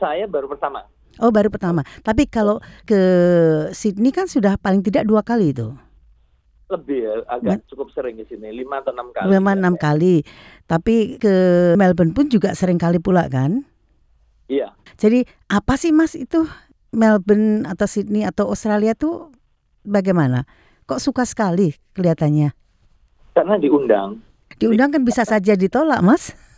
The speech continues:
Speaker 1: Bayar, dan kemudian kita disuruh manggung, penontonnya banyak, jadi kita datang.
Speaker 2: Berarti para penonton di Australia itu sangat apresiatif, kan begitu, kan, Mas?
Speaker 1: Menyenangkan,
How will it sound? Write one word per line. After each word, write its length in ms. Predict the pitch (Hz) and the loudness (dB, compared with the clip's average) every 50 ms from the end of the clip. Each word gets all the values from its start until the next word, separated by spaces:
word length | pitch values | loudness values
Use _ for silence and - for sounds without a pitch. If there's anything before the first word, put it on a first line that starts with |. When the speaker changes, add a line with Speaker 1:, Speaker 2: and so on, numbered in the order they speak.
| _ _ - | _ _ 0
Speaker 1:
Bayar, 420 | 117 113 117 117 120 120 127 143 151 156 151 - - | 2 4 4 4 4 2 2 0 0 -2 -4 -4 0
dan 160 | 120 117 113 113 | 0 0 0 -2
kemudian 540 | - 120 120 113 117 113 123 135 135 135 - - | -8 -10 -10 -10 -8 -6 -4 -4 -4 -4 -6 -12
kita 240 | 120 120 - 135 127 | -8 -2 0 0 0
disuruh 320 | 120 110 - 120 113 117 | 0 -2 -2 -2 -2 0
manggung, 320 | 117 113 110 113 123 139 135 | -2 -4 -4 -2 -2 -2 -2
penontonnya 400 | - 120 117 113 113 117 135 131 | -2 -6 -6 -6 -6 -8 -6 -4
banyak, 400 | - 101 98 104 127 131 - 104 | -4 -4 -4 -4 -6 -8 -6 -6
jadi 140 | 107 131 147 | -4 -4 -2
kita 180 | 131 123 123 | -2 0 0
datang. 460 | 127 117 98 101 - 90 92 90 90 - - - - - - - - - - - - | 2 0 0 0 -2 -6 -8 -8 -12 -14 -16 -16 -16 -16 -20 -18 -16 -16 -16 -12 -8
Speaker 2:
Berarti 500 | 233 196 208 190 180 170 - 247 262 254 - _ - - - _ | -4 -2 0 0 0 0 0 0 0 0 -2 _ -18 -20 -20 _
para 300 | - - 202 208 208 202 | -4 0 2 2 2 2
penonton 320 | - 214 208 196 190 202 190 | 4 4 4 4 4 4 4
di 80 | 202 | 4
Australia 480 | 214 196 - - 196 185 180 180 185 180 | 2 0 0 0 2 2 4 4 4 4
itu 160 | 180 - 240 | 4 2 0
sangat 320 | - 226 196 185 180 175 - _ _ _ _ | 2 2 2 2 2 0 0 _ _ _ _
apresiatif, 880 | - - 185 - - 196 190 175 - - 180 165 - - 190 170 - - | -4 -4 -2 2 2 2 2 2 2 2 2 2 2 2 2 2 2 0
kan 160 | - 180 196 | 0 2 2
begitu, 240 | 185 156 165 147 165 | 2 0 0 0 0
kan, 160 | 143 143 139 | 2 2 0
Mas? 240 | 139 151 - - - _ _ _ - - _ - - - - - | 0 -2 -4 -8 -16 _ _ _ -20 -20 _ -20 -20 -20 -8 -2
Speaker 1:
Menyenangkan, 640 | - 139 147 143 127 117 107 113 - 101 92 92 | 0 0 0 2 0 -2 -2 -2 -2 -2 -2 -2